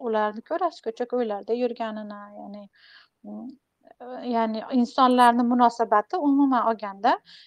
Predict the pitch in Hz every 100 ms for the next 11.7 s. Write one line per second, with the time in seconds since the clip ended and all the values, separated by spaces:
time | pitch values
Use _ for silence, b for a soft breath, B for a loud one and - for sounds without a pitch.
0 | B 240 262 226 190 202 214 208 202 196
1 | - 254 - 262 233 208 208 202 - 226
2 | 226 - 214 202 214 - - 247 226 -
3 | 277 269 220 226 302 - 262 262 320 359
4 | B B B 240 254 254 226 220 269 269
5 | 294 311 - 277 262 240 247 233 247 247
6 | 247 240 247 247 247 240 233 233 - 247
7 | 262 254 - 240 - - 208 269 330 -
8 | 269 247 196 - 226 233 233 226 226 -
9 | 262 - B B B 226 226 233 226 226
10 | 220 233 - 233 220 - 226 - - 262
11 | 254 254 196 175 - 185 180